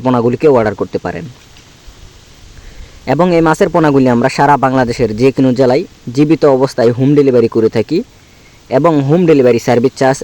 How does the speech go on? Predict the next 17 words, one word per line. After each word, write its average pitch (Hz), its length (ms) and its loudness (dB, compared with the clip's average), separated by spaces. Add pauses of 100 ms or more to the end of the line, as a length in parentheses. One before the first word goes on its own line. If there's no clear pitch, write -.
একদম 143 240 0 (100)
ফ্রি। 185 140 0 (600)
তাই 151 220 2
যারা 196 200 2
এই 175 100 0
মাছের 165 240 0
পোনাগুলিকে 151 500 0
নিতে 135 240 2
চান, 113 140 -2 (220)
অবশ্যই 147 400 0
আপনারা 127 300 0
আমাদের 127 240 0 (140)
স্ক্রিন 156 220 -2 (100)
এবং 139 120 2 (140)
ভিডিও 147 200 4 (140)
টাইটেল 143 300 2 (720)
থেকে 170 160 2